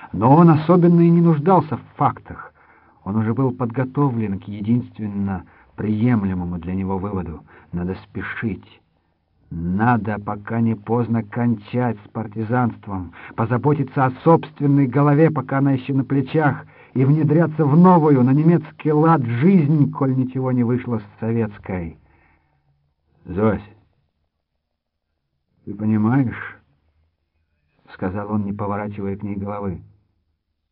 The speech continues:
немцы Сталинград взяли". Он думал, что Зоська начнет сокрушаться или даже заплачет, он бы тогда ее утешил.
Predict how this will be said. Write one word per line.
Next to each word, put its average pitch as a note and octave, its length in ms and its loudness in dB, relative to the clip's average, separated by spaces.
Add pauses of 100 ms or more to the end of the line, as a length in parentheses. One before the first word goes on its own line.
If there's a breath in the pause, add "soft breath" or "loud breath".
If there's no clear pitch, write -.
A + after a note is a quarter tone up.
(920)
немцы A2+ 840 2 (140)
Сталинград A2 640 -4
взяли". E2 540 -10 (1900)
Он A#2 180 -2
думал, C3 280 0
что A#2 220 -8
Зоська A2+ 400 -6
начнет G#2+ 440 -6
сокрушаться A2+ 960 -10 (280 soft breath)
или A#2 180 0
даже A#2+ 300 -2
заплачет, B2 720 -4 (400 soft breath)
он G#2+ 140 -2
бы G2+ 100 -6
тогда A2 260 -4
ее A#2 180 0
утешил. A#2+ 600 -2